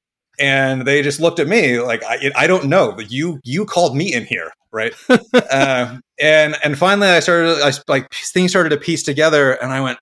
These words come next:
"Oh, I know what happened." And they went, "Yeah?" And I go, "There's a technology called Zookeeper that's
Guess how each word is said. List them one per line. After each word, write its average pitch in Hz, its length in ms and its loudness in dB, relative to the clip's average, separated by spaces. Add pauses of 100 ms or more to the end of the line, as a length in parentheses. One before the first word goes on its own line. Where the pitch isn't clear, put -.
(160)
"Oh, 170 960 2 (540)
I 175 200 0
know 156 160 2
what 123 160 2
happened." 110 580 -4 (400)
And 131 180 0
they 135 140 2
went, 131 220 -4
"Yeah?" 151 340 2
And 139 160 -6
I 127 120 -2
go, 127 280 -2
"There's 175 360 0
a 160 120 0
technology 180 840 0
called 143 300 0
Zookeeper 113 720 -4 (340)
that's 160 260 0